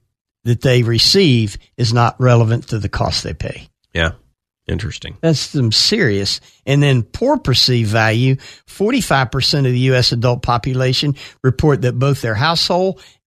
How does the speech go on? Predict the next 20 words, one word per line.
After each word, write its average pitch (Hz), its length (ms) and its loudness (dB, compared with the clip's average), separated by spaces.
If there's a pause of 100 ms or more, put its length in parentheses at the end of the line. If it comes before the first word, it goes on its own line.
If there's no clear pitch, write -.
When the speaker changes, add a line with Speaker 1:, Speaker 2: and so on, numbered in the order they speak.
Speaker 1:
and 202 180 -2
Americans 170 560 -2
generally 135 460 0
are 110 40 0
paying 117 320 2
too 117 140 -2
much 110 340 -2 (400)
for 120 140 -4
quality 107 400 -2 (800)
and, 107 300 0
Speaker 2:
Wow. - 100 -10
Speaker 1:
and 110 180 -2
outcomes. 98 600 -4 (840)
Speaker 2:
Yeah, 113 220 0
that, 131 260 -2
that's, 139 300 -4 (140)
that's, 131 400 -6
that's 139 180 -2
a 120 80 -6
sad, 104 460 -2